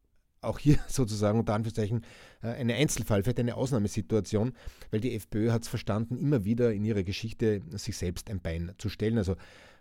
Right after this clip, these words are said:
dass Herbert Kickl bei der nächsten regulären Wahl tatsächlich Nummer eins wird, äh,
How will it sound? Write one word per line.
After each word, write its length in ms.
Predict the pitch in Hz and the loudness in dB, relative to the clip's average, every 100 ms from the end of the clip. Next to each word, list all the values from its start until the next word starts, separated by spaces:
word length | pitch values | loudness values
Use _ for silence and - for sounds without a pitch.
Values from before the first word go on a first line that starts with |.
| - - | -12 -6
dass 200 | 95 110 | -2 0
Herbert 340 | 101 98 - | 0 -2 -6
Kickl 440 | - 107 - 98 | -8 -6 0 0
bei 160 | 87 92 | 0 -2
der 100 | 90 | 0
nächsten 480 | 92 95 - 117 101 | 0 -2 -4 -2 0
regulären 640 | 92 127 123 90 87 92 | 2 4 4 4 2 0
Wahl 300 | 80 87 104 | -2 0 -2
tatsächlich 580 | - 98 - 113 113 98 | -4 -6 -4 -4 -6 -2
Nummer 200 | 107 104 | -2 -2
eins 460 | 76 92 90 - 90 | -2 -4 -4 -6 0
wird, 360 | 98 170 - - - - - - | 4 4 2 -10 -14 -16 -20 -16
äh, 240 | - 98 | -12 -12